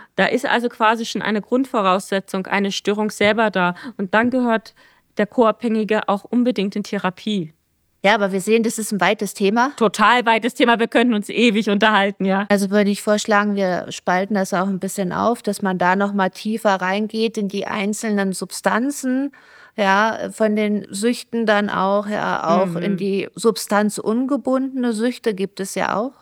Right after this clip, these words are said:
Speaker 2: ja.
Speaker 1: Mhm. Die Verhaltenssüchte.
Speaker 2: Ja, Verhaltenssüchte natürlich und dann auch noch ganz andere Sachen, die vielleicht erstmal so gar nicht als Sucht erscheinen und dann so, "Ups,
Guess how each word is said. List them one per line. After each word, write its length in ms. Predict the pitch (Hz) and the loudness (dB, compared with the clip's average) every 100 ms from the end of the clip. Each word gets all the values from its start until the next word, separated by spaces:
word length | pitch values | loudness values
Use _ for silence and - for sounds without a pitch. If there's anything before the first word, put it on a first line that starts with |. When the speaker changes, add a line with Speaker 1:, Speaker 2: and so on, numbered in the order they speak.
| - | -10
Speaker 2:
ja. 140 | 185 | -6
Speaker 1:
Mhm. 580 | 190 185 165 170 175 165 _ _ - | -2 -2 -2 -2 -4 -8 _ _ -6
Die 80 | 208 | 0
Verhaltenssüchte. 1120 | 208 190 202 233 220 - 196 - 196 196 196 - _ | 2 4 2 0 -4 0 -2 0 2 2 2 -6 _
Speaker 2:
Ja, 480 | 175 165 214 277 233 - | 0 4 4 2 -4 -8
Verhaltenssüchte 1080 | - 180 175 180 233 - 233 240 - 277 294 _ - | -6 -2 -2 -4 -6 -6 -6 -6 -2 -2 -2 _ -8
natürlich 400 | 196 214 202 208 | -6 -4 -4 -2
und 80 | |
dann 160 | 190 180 | -2 -2
auch 160 | - 196 | -4 -4
noch 220 | 190 - | -6 -4
ganz 340 | 185 185 - - - | -4 -4 -10 -18 -4
andere 480 | 208 233 185 170 175 | -2 0 0 0 -2
Sachen, 460 | 175 185 202 196 | -2 -2 -4 -4
die 400 | 190 202 190 57 | -6 -6 -6 -6
vielleicht 340 | - 208 196 185 | -4 0 0 0
erstmal 340 | 202 - 196 | -4 0 -2
so 140 | 185 196 | 0 0
gar 220 | 190 196 | 0 0
nicht 200 | 202 202 | 0 -2
als 260 | 180 - | -4 -4
Sucht 340 | - 233 - - | -2 -2 -2 -4
erscheinen 680 | 180 185 196 170 202 254 220 | -2 0 0 2 2 0 0
und 160 | 196 190 | 2 2
dann 160 | 196 | 2
so, 140 | 190 185 | 0 -2
"Ups, 360 | 311 - - | -2 -4 -12